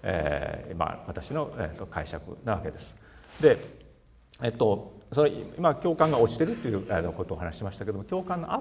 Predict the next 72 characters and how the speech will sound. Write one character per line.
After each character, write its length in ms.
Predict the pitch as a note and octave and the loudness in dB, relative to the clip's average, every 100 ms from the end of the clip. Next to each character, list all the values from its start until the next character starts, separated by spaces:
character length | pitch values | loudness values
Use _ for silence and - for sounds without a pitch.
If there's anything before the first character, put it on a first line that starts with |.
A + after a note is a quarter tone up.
| - | -4
プ 120 | - | -10
っ 20 | |
て 140 | - F3+ | -6 -4
い 40 | |
う 40 | |
の 60 | F3+ | -2
は、 140 | F3+ | -4
そ 120 | - D#3+ | 0 -2
う 40 | |
い 20 | |
う、 60 | C#3+ - C#3+ | -2 -6 -2
あ 60 | C3 | 0
の、 100 | A#2 | 4
別 220 | D3 D3 | 4 4
の 100 | C3 | -2
研 180 | C3+ B2+ | -2 -2
究 100 | B2 | 0
グ 80 | |
ル 80 | A2 | 0
ー 20 | |
プ 60 | - | 0
の 80 | - | -4
デ 80 | F2 | -4
ー 40 | |
タ 60 | - | -6
で 60 | |
す 100 | - | -4
け 60 | - | -2
ど 60 | |
も、 120 | - D#2+ | 0 0
あ 40 | |
る 80 | F2+ | 0
わ 80 | F#2 | -6
け 60 | |
で 60 | - | -8
す 100 | - | -12
ね。 100 | - - - - - | -14 -16 -20 -20 -12
で、 140 | - D#3 | -2 0
た 80 | E3 | 2
だ 100 | E3+ | 2
そ 120 | B3 | 0
う 20 | |
い 40 | |
う 40 | C4 | 2
ふ 20 | |
う 80 | - | 0
な 120 | F3 - | -2 -4
も 100 | G3+ | -2
の 100 | D#3+ | 0
を 20 | |
読 180 | A2+ A#2 | 2 2
み 60 | B2 | 0
込 160 | C#3 | -4
ん 40 | D3+ | -4
で 60 | |
い 40 | D#3 | -4
く 60 | |
と 120 | B3+ | -2
で 80 | A#2 | -4
す 140 | G2+ A#2 | -4 -4
ね、 280 | G#2 - - - | -4 -6 -14 -10
う 80 | D#3+ | -8
つ 160 | D#3 F3 | -8 -6
病 180 | F3 E3+ | -4 -4
で 80 | |
共 240 | E3 F3 F3+ | -6 -4 -6
感 240 | F3 E3+ | -4 -6
性 160 | - D#3+ | -2 -2
が 220 | D3+ - | -2 -2
上 60 | |
が 100 | |
っ 40 | C#3+ | -2